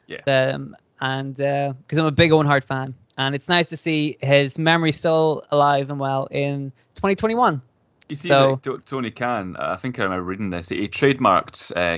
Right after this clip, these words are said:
Speaker 1: King of Hearts, I think it was. Um, not, not for any, like, official purposes. He just wanted to do it for a,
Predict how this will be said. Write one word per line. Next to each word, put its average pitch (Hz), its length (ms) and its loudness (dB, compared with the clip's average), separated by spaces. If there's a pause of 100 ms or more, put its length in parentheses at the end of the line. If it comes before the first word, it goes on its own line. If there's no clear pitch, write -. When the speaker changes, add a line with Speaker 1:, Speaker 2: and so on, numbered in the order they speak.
Speaker 1:
King 107 160 -4
of 90 80 -4
Hearts, - 360 2
I - 60 -16
think 82 180 -12
it - 100 -12
was. 76 420 -8 (120)
Um, 80 460 -6
not, 127 180 2
not 131 160 2
for 113 120 -2
any, 107 200 2
like, 95 160 -4
official 95 320 -10
purposes. 85 560 -4
He 92 60 -10
just 101 140 -8
wanted 90 160 -4
to - 80 -8
do 95 200 0
it - 140 -4
for 98 160 0
a, 87 160 2